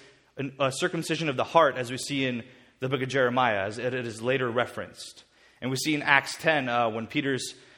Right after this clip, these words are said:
uh, speaking with the Gentiles, he even says that it is no longer a requirement because now we're under the new covenant.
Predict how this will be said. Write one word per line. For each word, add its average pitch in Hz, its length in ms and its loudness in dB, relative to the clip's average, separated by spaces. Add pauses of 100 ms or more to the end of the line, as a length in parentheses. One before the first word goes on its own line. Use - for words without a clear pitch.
(140)
uh, 123 100 2
speaking 160 400 0
with 139 160 2
the 131 120 2
Gentiles, 143 800 4 (160)
he 170 100 0
even 160 220 2
says 170 420 4
that 131 220 2
it 139 120 -2
is 127 100 -2
no 143 140 4
longer 139 340 2
a - 20 2
requirement 117 640 2
because 107 240 -8
now 131 240 2
we're 127 240 0
under 123 220 -4
the 113 80 -8
new 120 160 -6
covenant. 110 600 -8